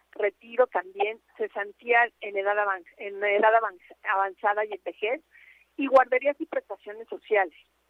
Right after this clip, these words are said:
Cabe señalar que durante mucho tiempo se intentó, sobre todo en el sexenio pasado, que se les registrara como trabajadoras autoempleadas y se les restringían muchísimos de estos derechos. Entonces,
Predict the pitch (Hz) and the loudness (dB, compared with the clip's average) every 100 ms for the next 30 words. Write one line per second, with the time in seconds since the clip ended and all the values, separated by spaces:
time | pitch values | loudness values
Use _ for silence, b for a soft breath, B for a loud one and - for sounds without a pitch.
0 | _ _ _ _ _ _ 233 247 254 233 | _ _ _ _ _ _ 4 4 2 -4
1 | 208 208 220 - 226 220 - 220 214 202 | -6 0 0 0 0 0 -2 -2 -2 -4
2 | 226 233 269 - 240 226 240 214 190 185 | -10 -8 -10 -6 -8 -6 -6 -8 -12 -2
3 | 220 226 214 - 226 220 185 - - 208 | 0 2 2 2 0 0 -8 -12 -12 -10
4 | 214 - 196 208 175 190 B B B B | -6 -4 0 0 0 -4 B B B B
5 | 240 233 240 233 233 226 240 - 254 269 | 0 2 0 0 -2 -8 -8 -2 0 0
6 | 233 214 202 190 202 196 190 196 214 233 | -2 0 2 2 2 0 0 -2 -2 -2
7 | 208 - 185 180 202 208 214 202 - 202 | -6 -8 -14 -8 -6 -4 -6 -10 -6 -6
8 | 202 208 - 214 208 247 240 226 208 - | -6 -8 -10 -14 -8 -2 -2 -2 -10 -12
9 | - 247 233 214 - 226 208 196 196 196 | -14 -6 -4 -6 -2 0 2 4 4 2
10 | 170 - 185 214 226 262 | -4 -10 -8 -4 0 2